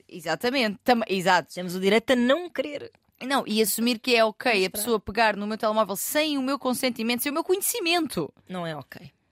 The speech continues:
Speaker 1: Não é.
Speaker 2: Não.
Speaker 1: Agora, dentro desta situação dela, consigo perceber porque é que acontece e ela pode, inclusive, dar esse enquadramento quando, quando falar com ele sobre isto: que é, "Olha,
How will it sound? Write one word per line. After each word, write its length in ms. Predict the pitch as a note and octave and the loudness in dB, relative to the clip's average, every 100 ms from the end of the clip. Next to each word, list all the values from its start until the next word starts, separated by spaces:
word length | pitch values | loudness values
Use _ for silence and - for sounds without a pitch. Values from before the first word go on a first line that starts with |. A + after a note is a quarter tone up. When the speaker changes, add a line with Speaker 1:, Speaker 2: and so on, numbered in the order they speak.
| _ - | _ -4
Speaker 1:
Não 300 | F3 A3 F#4 | -2 0 2
é. 220 | C4 F4+ _ _ _ _ - | 0 -2 _ _ _ _ -14
Speaker 2:
Não. 220 | D#3 B2 - _ - | -12 -12 -16 _ -2
Speaker 1:
Agora, 460 | G3 G#3 E3+ C#3 _ _ _ _ _ _ _ _ - | 2 4 2 0 _ _ _ _ _ _ _ _ -18
dentro 420 | D#3+ C#4 D#4+ B3 | -4 -2 -2 -2
desta 260 | G#3+ G#3 G#3 | -2 -4 -6
situação 540 | - - G3 - F3+ | -10 -10 -8 -4 -4
dela, 480 | E3 D#3 D3+ F3 - - | 0 0 0 -2 -4 -8
consigo 380 | G3 E3 F3 C#3+ | -6 -6 -8 -8
perceber 260 | - E3 | -6 -6
porque 120 | - | -6
é 20 | E3 | -10
que 80 | |
acontece 480 | E3+ F#3 F3+ A#3+ - | -8 -6 -4 -4 -4
e 80 | C#4 | 0
ela 140 | F#3+ E3+ | 0 2
pode, 240 | F3 F3+ | -2 -2
inclusive, 480 | F3 G3 F#3+ A#3+ A3 | -6 -6 -4 -4 2
dar 160 | G#3+ | 2
esse 220 | A3+ - A3+ | 2 -2 -4
enquadramento 540 | B3 A#3 A#3+ B3+ B3 | -2 -2 -2 -2 -4
quando, 640 | - B3+ B3 B3+ C4 B3+ - | -4 -2 -2 -2 -4 -6 -6
quando 180 | B3 | -6
falar 180 | - B3 | -2 -2
com 100 | B3 | -2
ele 60 | B3 | -4
sobre 220 | C4 B3 | -2 -2
isto: 140 | B3 - | -4 -4
que 80 | F3 | 0
é, 40 | |
"Olha, 300 | D3+ D3 | 0 0